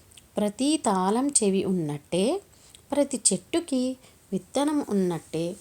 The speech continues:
ఒక తాళం చెవి ఉంది. దానినే మాస్టర్ కీస్ అని అంటారు. మహామంత్రి అనగా మంత్రి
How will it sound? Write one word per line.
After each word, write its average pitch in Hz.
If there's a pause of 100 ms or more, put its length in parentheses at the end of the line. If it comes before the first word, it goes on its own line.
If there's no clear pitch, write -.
(360)
ఒక 240
తాళం 226 (100)
చెవి 226 (140)
ఉంది. 185 (560)
దానినే 185 (440)
మాస్టర్ 254 (120)
కీస్ 208 (200)
అని 277
అంటారు. 165 (2000)
మహామంత్రి 254 (160)
అనగా 175 (540)
మంత్రి 240